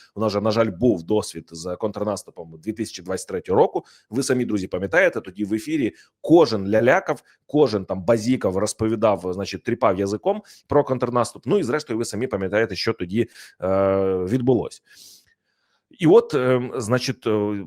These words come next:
це видання B B C, е, як стверджує їхнє джерело цих журналістів, повідомляє, що в командуванні в американських змі йшлося про операцію сил оборони під Добропіллям,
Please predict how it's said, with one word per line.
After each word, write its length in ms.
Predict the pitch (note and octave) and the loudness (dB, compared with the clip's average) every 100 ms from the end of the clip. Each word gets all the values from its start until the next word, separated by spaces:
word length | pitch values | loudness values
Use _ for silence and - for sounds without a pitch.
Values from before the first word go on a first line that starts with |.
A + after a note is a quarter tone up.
| - | 0
це 160 | - | 2
видання 380 | F#3 B2 G2+ G#2+ | 4 4 2 2
B 100 | A2+ | 0
B 60 | G#2+ | -2
C, 460 | G#2+ C3+ G#3 - | -4 -4 -4 -4
е, 440 | F#2 F#2 F2+ E2+ D2+ | -4 -2 -4 -8 -8
як 240 | F2 B2+ - | 0 0 0
стверджує 560 | - B2+ G2 F#2 E2+ | 2 2 2 0 -2
їхнє 340 | E2+ A#2 - E2+ | -2 -4 -2 -4
джерело 480 | G2 F2+ B2+ G#3+ - | 0 2 0 -2 -2
цих 140 | B2 | 0
журналістів, 520 | G2 F#2 D#2+ - - - | 0 -4 -8 -12 -16 -4
повідомляє, 640 | A#2+ A2 A2 D#3 D#3+ C#3+ - | -2 0 0 2 2 0 -4
що 500 | - - G2 F#2+ - _ | -10 -4 -2 -2 -6 _
в 140 | - | -4
командуванні 840 | C#3+ D3 C3 G2 F#2 F#2+ A2 C#3 D3 | 2 4 4 2 0 -2 -4 -10 -10
в 120 | - | -4
американських 540 | G2+ G#2 D3 E3+ - C#3+ | 0 0 0 -2 -4 -6
змі 220 | A2 F#2+ | -4 -4
йшлося 460 | F2 - D#3+ - | -6 -4 -4 -4
про 200 | G2+ G#2+ | -6 -4
операцію 680 | - A#2 A2+ A2+ G2+ - D2 | -2 0 4 4 2 -2 -10
сил 260 | - - G#2 | -6 -2 -2
оборони 500 | F#2 E2+ C3+ G#3+ F3+ _ | -2 0 0 0 -4 _
під 260 | - G3+ C#3+ | -12 -10 -4
Добропіллям, 920 | F3+ D#3 F3+ E3+ - G#3 C#3+ F#2+ | -2 0 -2 -2 -6 0 2 2